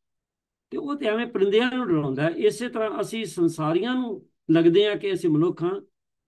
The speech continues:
ਜੇਕਰ ਅਸੀਂ ਨਾਮ ਨਹੀਂ ਜਪਿਆ ਤਾਂ ਜਾਨ ਡਰਾਵਾ ਖੇਤ, ਇਸ ਖੇਤ ਵਿੱਚ ਇੱਕ ਜਿਹੜਾ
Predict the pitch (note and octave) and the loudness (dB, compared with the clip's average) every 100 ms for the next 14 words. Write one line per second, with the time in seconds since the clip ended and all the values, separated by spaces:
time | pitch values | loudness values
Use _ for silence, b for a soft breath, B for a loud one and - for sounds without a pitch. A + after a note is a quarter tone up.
0 | B2+ C3+ F3 A#3 A3+ G#3+ G#3+ G3+ D3 C#3+ | -2 4 6 4 -2 -2 -2 2 2 2
1 | D#3+ D#3+ G3 D3+ C#3+ C#3 E3 - - _ | 2 2 2 0 -2 -2 -2 -4 -14 _
2 | _ _ - F3 D#3 C#3 C#3 F#3 F#3+ E3 | _ _ -2 0 2 0 0 0 2 0
3 | D3+ E3 E3+ D#3 D3+ F3 G#3+ D#3+ A3 F#3 | 2 0 0 2 2 0 -2 -4 -4 -4
4 | - E3 F#3+ G#3 G#3+ - F3+ - - _ | 2 6 6 4 -2 -2 -8 -8 -20 _
5 | _ D3 F3+ F#3 F3+ - | _ 0 2 2 -2 -6